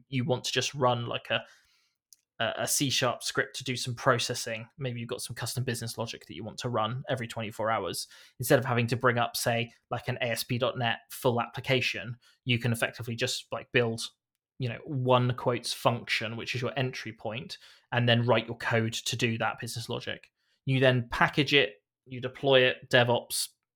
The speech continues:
you, you push it, however, however you do, however you, you know,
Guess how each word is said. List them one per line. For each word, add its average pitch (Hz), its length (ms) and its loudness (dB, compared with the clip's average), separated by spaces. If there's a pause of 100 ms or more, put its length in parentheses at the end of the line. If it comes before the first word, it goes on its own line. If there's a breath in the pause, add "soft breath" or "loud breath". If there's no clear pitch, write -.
(180)
you, 117 160 -8 (100)
you 117 80 -8
push - 300 2
it, - 80 4
however, 120 460 6
however 123 280 6
you 117 200 -4
do, 117 260 -4 (320)
however 123 340 -4
you, 117 200 -8 (720)
you 123 100 -6
know, 113 120 -8